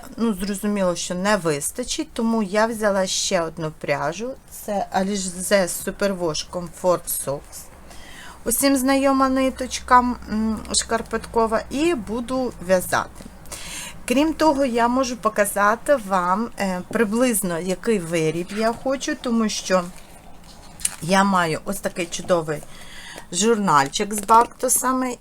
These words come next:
і ось такий бактус я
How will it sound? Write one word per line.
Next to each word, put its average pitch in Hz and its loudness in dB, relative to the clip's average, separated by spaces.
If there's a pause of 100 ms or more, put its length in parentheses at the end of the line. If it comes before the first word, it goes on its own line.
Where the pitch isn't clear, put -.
і 208 -2 (260)
ось 220 2 (140)
такий 170 0 (200)
бактус 202 2
я 202 4